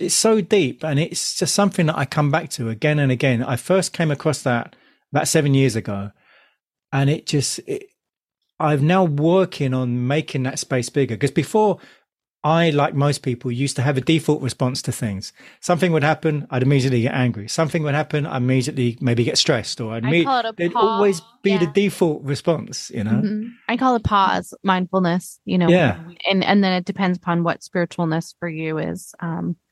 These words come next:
Speaker 2: but, uh, as you grow in that space or understanding your,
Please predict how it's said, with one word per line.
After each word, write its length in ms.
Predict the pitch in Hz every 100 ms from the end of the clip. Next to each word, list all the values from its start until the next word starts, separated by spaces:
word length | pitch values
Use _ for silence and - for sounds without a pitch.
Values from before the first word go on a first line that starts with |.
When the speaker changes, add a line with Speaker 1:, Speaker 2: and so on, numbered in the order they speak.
| _
Speaker 2:
but, 140 | - 180
uh, 240 | 160 151 - _ _
as 220 | - 196 180
you 100 | 170
grow 420 | - 175 170 170
in 140 | 160
that 300 | 160 151 156 -
space 580 | - - 180 170 190 -
or 160 | 151
understanding 600 | 165 156 156 - 160 156 160
your, 420 | 160 165 165